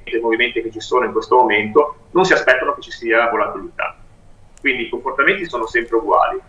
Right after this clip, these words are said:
Andarli a vedere nel passato tramite i prezzi, che poi condensano la somma, la somma di tutti questi comportamenti, è molto, molto importante, perché avrai garanzia che se qualcosa ha funzionato ripetutamente, costantemente,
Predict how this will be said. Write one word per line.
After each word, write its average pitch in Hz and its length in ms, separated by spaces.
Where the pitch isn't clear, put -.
Andarli 165 380
a 143 60
vedere 120 540
nel 104 140
passato - 600
tramite 107 320
i 104 40
prezzi, 110 460
che 107 140
poi - 180
condensano - 560
la - 120
somma, - 560
la - 220
somma 320 340
di 117 80
tutti 110 160
questi - 200
comportamenti, - 920
è 131 180
molto, 143 280
molto 110 240
importante, - 640
perché 120 340
avrai 131 300
garanzia 127 800
che 113 100
se 113 160
qualcosa 117 420
ha - 120
funzionato - 720
ripetutamente, 127 960
costantemente, - 1300